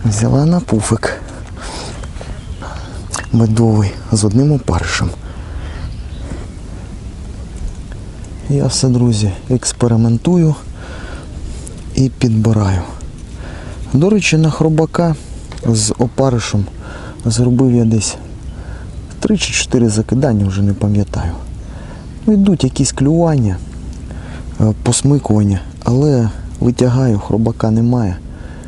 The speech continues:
а опариш залишається на місці. Ну, думаю, спробую на пуфик медовий. У мене, в принципі, і чесночні з собою є.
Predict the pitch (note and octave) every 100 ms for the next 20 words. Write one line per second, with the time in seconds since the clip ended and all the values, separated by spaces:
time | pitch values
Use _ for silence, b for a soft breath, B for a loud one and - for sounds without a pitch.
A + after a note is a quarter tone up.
0 | B B - F#2 F#2 - A#2 F#2 F#2 F2+
1 | F2+ - G2+ G2 - F2 F2+ F2 E2+ -
2 | - - - B B B B B B B
3 | B - - - F3 D#3+ C#3+ A#2+ - A#3
4 | G3 D#3 C#3 A#2+ - F#2+ - - G2+ F#2+
5 | F#2 F2 E2+ - - B B B B -
6 | D3+ D3 C3+ C3 - - A#2+ - C3 G3+
7 | F#3+ - G#2 - G#2 G2+ G2 F#2+